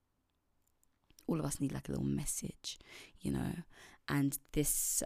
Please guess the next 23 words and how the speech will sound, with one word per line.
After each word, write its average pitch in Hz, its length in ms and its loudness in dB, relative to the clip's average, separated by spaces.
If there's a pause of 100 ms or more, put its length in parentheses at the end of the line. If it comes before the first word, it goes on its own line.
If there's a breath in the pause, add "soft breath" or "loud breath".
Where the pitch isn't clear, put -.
um, 135 520 6
the - 80 -2
first - 280 2
card 139 140 0
that - 80 0
I'm 139 80 4
gonna 135 120 4
pull 135 180 0
out 135 100 0
is - 80 -2
from 143 160 -2
the 139 60 2
Spiritual 147 420 0
Seasoning 143 380 0
for 156 100 -10
the - 100 0
Soul 156 420 2 (380 loud breath)
deck 165 400 0 (160)
by, 135 500 -2 (640 loud breath)
um, 135 420 0 (100)
Kelechi 143 340 -2
Okafor. 143 800 -4
Um, 135 380 -6